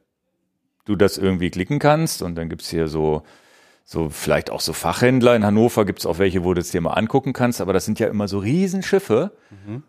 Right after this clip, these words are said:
Speaker 1: Und es hat, finde ich, einen relativ hohen Beratungsbedarf, weil dann gibt's die in verschiedensten Iterationen, mit der eine mit dem Motor, wie breit das Laufband ist und so weiter. Und immer dieses massige Riesending mit so einem Bildschirm vorne drauf und, und so weiter und tausend Knöpfen und es sieht auch nicht schick aus.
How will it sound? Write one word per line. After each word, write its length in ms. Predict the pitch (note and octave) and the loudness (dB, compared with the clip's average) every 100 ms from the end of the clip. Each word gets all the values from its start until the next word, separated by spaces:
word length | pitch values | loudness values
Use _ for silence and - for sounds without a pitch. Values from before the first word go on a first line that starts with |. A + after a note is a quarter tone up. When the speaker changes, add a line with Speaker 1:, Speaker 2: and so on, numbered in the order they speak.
| _ | _
Speaker 1:
Und 380 | C3 D#3 G#3 G#3 | 4 6 6 2
es 180 | E3+ - | -2 0
hat, 320 | C#3 - A2 | 0 0 -4
finde 280 | - C3 C#3+ | 0 2 2
ich, 200 | D3+ D3 | -2 -2
einen 120 | B2 | -2
relativ 600 | G#2+ C#3 F#3 F#3 D3+ - | 2 4 4 2 -6 -2
hohen 300 | C#3+ F3+ G3 | 2 2 4
Beratungsbedarf, 960 | E3 B2+ C#3 E3+ - - D#3 D3+ E3 - | 2 4 2 -2 -6 -2 2 4 2 2
weil 480 | B2+ C3 C#3 E3 E3 _ _ _ _ _ _ _ _ _ _ _ _ _ _ _ | 4 6 6 4 0 _ _ _ _ _ _ _ _ _ _ _ _ _ _ _
dann 140 | - A2 | -2 2
gibt's 220 | D3+ - | 2 0
die 160 | C3 B2+ | -4 -2
in 140 | C3+ | -2
verschiedensten 920 | - C#3+ - C#3 D#3 G3+ G3+ - D3+ | 2 2 2 0 2 2 0 -2 -2
Iterationen, 800 | D3+ D3 C3 B2+ - C3 A2 F#2 | 0 0 2 2 2 2 2 2
mit 120 | G2 G#2 | 2 4
der 120 | G#2+ | 4
eine 180 | B2 C3+ | 4 2
mit 180 | C3 | 0
dem 160 | G#2 G2 | 2 2
Motor, 340 | F#2 F#2 G#2 | 0 0 0
wie 100 | G#2 | 0
breit 280 | G#2+ A2 B2+ | 2 4 4
das 160 | C3 - | 2 0
Laufband 420 | G2 F#2+ G2+ F#2+ | -4 -2 -2 -2
ist 140 | G2+ | -4
und 100 | A#2+ | -4
so 140 | A#2+ G2+ | -4 0
weiter. 260 | F#2+ F#2+ | 0 0
Und 140 | F2+ G2+ | -2 0
immer 560 | E3 F3+ G#3+ G#3 F#3+ | 4 4 6 4 2
dieses 380 | C3+ C3 A#2 - | 0 -4 -4 -4
massige 760 | B2 C3 F#3 - F#3 F3 E3+ C3 | 0 2 2 0 0 2 2 2
Riesending 640 | D3+ E3+ D#3 C3 C#3+ D3 | 0 0 -2 0 0 0
mit 160 | B2+ - | -2 -2
so 100 | A2+ | 0
einem 60 | |
Bildschirm 360 | B2 E3 - C#3+ | 0 0 0 0
vorne 360 | - C#3 C#3 | 2 2 2
drauf 420 | B2+ B2 B2+ B2+ - | 4 6 6 4 0
und, 540 | A#2 A#2 A2 - - | -2 -2 -4 -8 -6
und 240 | B2 A#2+ | -6 -4
so 140 | - G#2+ | 0 4
weiter 300 | A2+ A#2+ A#2 | 6 6 2
und 200 | A2+ - | 0 0
tausend 360 | A#2+ C3 A#2 | 2 2 2
Knöpfen 460 | - B2+ B2+ - B2 | 0 0 0 -4 -4
und 160 | A2+ A2 | -4 -4
es 120 | - | -4
sieht 180 | A2+ - | -4 -2
auch 100 | F2+ | -2
nicht 160 | G2+ | -2
schick 160 | G2 - | -4 -4
aus. 320 | C2+ - - | -6 -6 -12